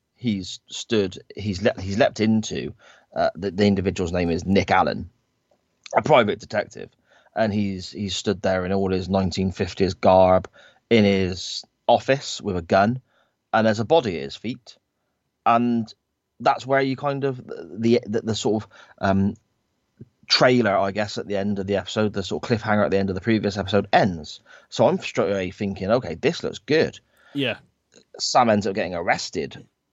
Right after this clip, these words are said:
Speaker 1: for this, and it turns out it's his partner's body who, who Sam has, you know, leapt in, stood over.
Speaker 2: One thing I did pick up on, just before you go any further, was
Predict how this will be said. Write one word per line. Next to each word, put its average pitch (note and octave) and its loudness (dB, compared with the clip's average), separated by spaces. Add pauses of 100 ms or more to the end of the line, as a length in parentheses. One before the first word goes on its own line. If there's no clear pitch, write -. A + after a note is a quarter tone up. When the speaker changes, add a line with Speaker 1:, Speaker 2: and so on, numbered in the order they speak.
Speaker 1:
for E2 0
this, C2+ -6
and G#2 -2
it - -8
turns A2+ 2
out G#2 6
it's G2 0
his A2 -2
partner's G#2 2
body F#2 0 (460)
who, A2+ 2
who G#2 0
Sam G#2 0
has, F#2+ -6 (420)
you G#2 -4
know, D#2 -4 (280)
leapt G#2+ 0
in, G#2 2
stood A#2+ 2
over. B2 2 (280)
Speaker 2:
One C#3+ -4
thing C#3 2
I C3+ 4
did B2 -2
pick C3+ -4
up B2 -2
on, A2+ 0
just A#2+ -2
before B2+ 2
you A#2+ 4
go A#2+ 4
any A#2 2
further, G#2+ 2
was G#2+ -2